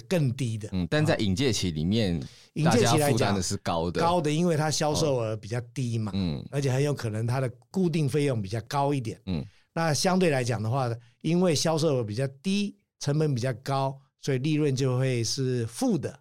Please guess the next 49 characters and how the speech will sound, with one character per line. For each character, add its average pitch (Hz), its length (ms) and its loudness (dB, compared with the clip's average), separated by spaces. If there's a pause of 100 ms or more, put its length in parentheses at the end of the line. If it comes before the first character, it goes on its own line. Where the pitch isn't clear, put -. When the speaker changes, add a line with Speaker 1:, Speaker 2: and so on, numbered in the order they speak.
(260)
Speaker 1:
或 143 140 0
者 123 100 0
是 117 100 0
很 95 340 -4
低。 165 300 -2 (320)
那 170 280 0
通 190 200 2
常 143 240 0
这 156 120 0
个 151 40 0
顾 170 220 -2
客 156 180 2
是 135 120 2
属 113 200 -2
于 107 60 -2
还 104 100 -2
在 120 120 -2
开 120 280 -2
发 113 300 -4
嘛， 104 160 -8 (360)
所 139 120 -2
以 120 40 0
这 135 100 -2
顾 143 200 -2
客 135 140 0
都 127 140 2
是 113 80 -4
属 107 140 -2
于， 101 60 -2
我 101 120 -6
们 139 220 0
把 113 120 -4
它 143 180 0
一 139 80 0
个 117 120 -4
很 135 180 -2
好 123 120 0
的 104 100 -6
名 107 200 -4
称 117 120 -2
叫 120 100 0
做 113 80 -2
它 120 140 -2
是 123 120 -2
属 90 200 -6
于 101 140 -10 (240)
创 135 320 -2
新 123 280 0
者 - 160 -6